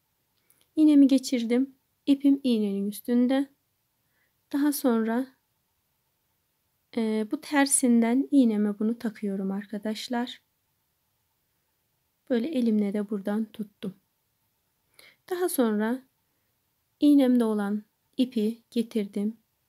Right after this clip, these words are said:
Buraya doladım. Tek dolasak da olur arkadaşlar. İki dolasak da olur. Neyse hadi tek dolayalım. Evet arkadaşlar.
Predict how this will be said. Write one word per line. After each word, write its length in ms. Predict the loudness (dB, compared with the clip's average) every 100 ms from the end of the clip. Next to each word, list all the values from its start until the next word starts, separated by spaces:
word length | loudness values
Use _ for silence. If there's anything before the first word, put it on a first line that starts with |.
| -8
Buraya 380 | -6 -6 -6
doladım. 540 | -8 -8 -8 -6 -8 -6
Tek 240 | -6 0
dolasak 500 | 0 0 -2 -6 -8
da 40 | -10
olur 160 | -8
arkadaşlar. 680 | -8 -10 -12 -12 -12 -10 -12 -12
İki 200 | -8 -8
dolasak 560 | -6 -10 -12 -18 _
da 40 | -12
olur. 400 | -8 -8 -10 _ _ _ _ _ _ _ _
Neyse 260 | -2 -2 -4
hadi 260 | -6 -6
tek 280 | -6 -10 -8
dolayalım. 640 | -8 -8 -6 -6 -6 -8 -10 _ _ _ _ _ _ _ _ _ _ _ _ _ _ _ _ _ _ _ _ _ _ _ _ _ _ _ -2
Evet 320 | 0 0 -4
arkadaşlar. 1000 | -8 -8 -10 -10 -10 -10 -12 -10 -12 -16